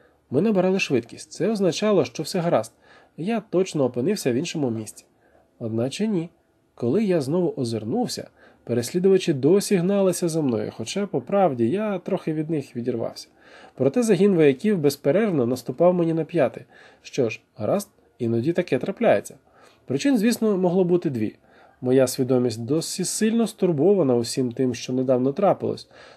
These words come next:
тож дії не були ідеальними, і я переніс переслідувачів разом із собою. Або ж я зберіг константу там, де мав придушити зміни.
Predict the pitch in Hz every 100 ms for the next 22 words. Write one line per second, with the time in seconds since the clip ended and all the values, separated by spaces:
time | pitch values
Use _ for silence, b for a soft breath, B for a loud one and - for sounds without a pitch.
0 | _ - 226 151 147 214 214 - 202 208
1 | 190 165 165 175 113 101 101 - - 120
2 | 110 180 247 156 127 214 226 123 113 -
3 | 208 220 208 202 - - 208 233 135 117
4 | 113 110 117 _ _ B B B B B
5 | - 117 139 214 247 233 214 190 220 -
6 | 240 - 160 131 123 123 123 165 190 147
7 | 185 202 131 127 123 202 214 156 117 104